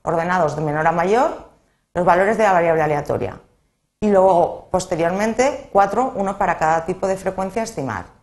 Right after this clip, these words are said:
Los pasos son siempre los mismos. En primer lugar, ordenar los valores de la variable aleatoria de menor a mayor.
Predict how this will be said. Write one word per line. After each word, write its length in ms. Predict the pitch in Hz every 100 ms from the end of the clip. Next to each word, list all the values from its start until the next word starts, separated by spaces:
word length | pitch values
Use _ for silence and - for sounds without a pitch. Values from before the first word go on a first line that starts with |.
| _ _ _ _ _ _ _ _ _ _ _ _ -
Los 180 | 214
pasos 320 | 214 254 294 254
son 160 | 240
siempre 340 | 233 226 214 202
los 160 | 185
mismos. 560 | 156 131 127 - - - _ _ _ _ _ _ _ _ _ -
En 100 | 208
primer 280 | 214 233 254
lugar, 360 | 269 285 339
ordenar 640 | - 196 196 208 180 - -
los 180 | - 180
valores 340 | 170 185 190 180
de 60 |
la 80 | 170
variable 320 | 160 185 202
aleatoria 500 | 220 226 220 233 294
de 100 | 254
menor 220 | 185 165
a 40 | 160
mayor. 420 | 147 135 98 -